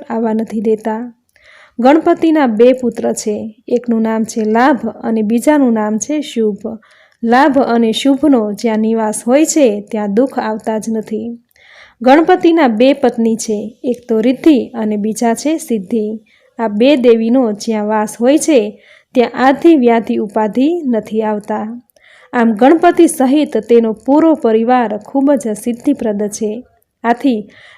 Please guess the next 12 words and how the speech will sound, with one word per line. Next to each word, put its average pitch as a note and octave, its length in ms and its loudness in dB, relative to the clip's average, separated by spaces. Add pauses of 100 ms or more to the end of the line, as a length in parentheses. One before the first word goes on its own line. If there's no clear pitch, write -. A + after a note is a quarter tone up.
(120)
જે D4+ 180 4
કોઈ E4+ 220 4
ભક્ત B3 380 0
ગણેશ B3 540 2
ચોથના A3+ 360 -2
દિવસે A#3 600 0
સફેદ C4+ 520 -2
દોરવાથી A3+ 840 -2 (320)
એકવીસ D4 480 4
નંગની B3 340 2
જોડી A3+ 320 0
કરીને B3+ 600 2